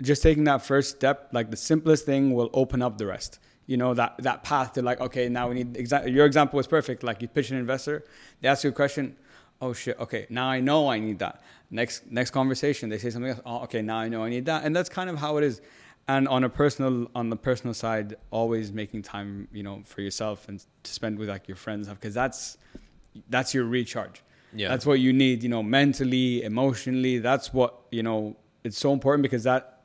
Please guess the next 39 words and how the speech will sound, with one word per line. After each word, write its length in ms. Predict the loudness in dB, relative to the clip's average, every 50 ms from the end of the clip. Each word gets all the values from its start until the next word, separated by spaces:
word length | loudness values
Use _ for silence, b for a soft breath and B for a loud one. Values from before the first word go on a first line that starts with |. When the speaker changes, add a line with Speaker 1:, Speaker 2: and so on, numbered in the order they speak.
| -10
Speaker 1:
will 220 | -2 2 4 4 4
affect, 320 | 4 2 -2 -6 -6 -6
you 60 | -6
know, 120 | -6 -4 -2
your 140 | -2 -4
business 400 | -2 -2 -4 -4 -2 -6 -6 -6
and 80 | -8 -8
everything 320 | -8 -8 -8 -8 -10 -10
you're 80 | -10 -10
doing 240 | -10 -10 -10 -10 -12
as 80 | -12
well. 180 | -12 -14 -14 -14 B B B B B B B
So 140 | B 0 0
I 80 | 0 2
think, 320 | 2 2 0 0 0 -6 4
<clears throat> 60 | 4
excuse 720 | 6 8 10 8 8 8 6 0 -8 -10 -6 -4 -2 -2
me, 140 | -2 -4 -4 -8 _ -8
those 260 | 0 2 4 6 6
are 180 | 6 6 6 4
some 300 | 2 2 0 0 0 0 2
amazing 480 | 2 4 6 8 8 8 8 6 4
messages, 380 | 2 0 -2 -4 -6 -8 -8 -6
man, 260 | -6 -4 -4 -4 -4
that 240 | -6 -8 -8 -10 B B B B B B
I 60 | -6 -2
think 200 | 0 0 2 6
everyone 320 | 6 6 8 8 6 6
can 160 | 4 4 2 4
relate 240 | 4 4 4 2 2
to, 140 | 0 0 2
myself 460 | 2 2 2 2 4 4 4 4 4
included. 640 | 0 0 2 0 2 2 2 0 0 -4 -10 -8 -4
Um, 380 | -2 0 0 0 -2 -2 -6 -8 B B B B B B B B B -2
Renee, 220 | 2 4 4 4
this 160 | 4 2 0
has 80 | 0 2
been 180 | 2 4 4
a 100 | 4 2